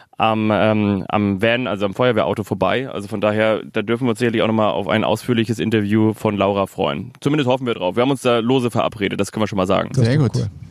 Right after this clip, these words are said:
Speaker 3: danke. Ja,
Speaker 1: Oder?
Speaker 3: ich hab, ja.
Speaker 2: Ich habe fertig.
Speaker 3: Ja, ich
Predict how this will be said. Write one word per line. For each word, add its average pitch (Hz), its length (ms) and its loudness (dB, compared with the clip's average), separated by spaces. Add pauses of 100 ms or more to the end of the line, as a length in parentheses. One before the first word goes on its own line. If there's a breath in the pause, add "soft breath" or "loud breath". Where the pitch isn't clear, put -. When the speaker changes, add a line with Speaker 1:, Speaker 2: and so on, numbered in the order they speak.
(120)
Speaker 3:
danke. 107 300 -2 (1200 loud breath)
Ja, 190 260 4
Speaker 1:
Oder? 180 140 4
Speaker 3:
ich 302 140 -2
hab, 135 100 0 (1300 loud breath)
ja. 110 160 0 (180)
Speaker 2:
Ich 131 180 0
habe 123 200 4
fertig. 156 500 0 (120)
Speaker 3:
Ja, 127 180 0 (240)
ich - 280 -6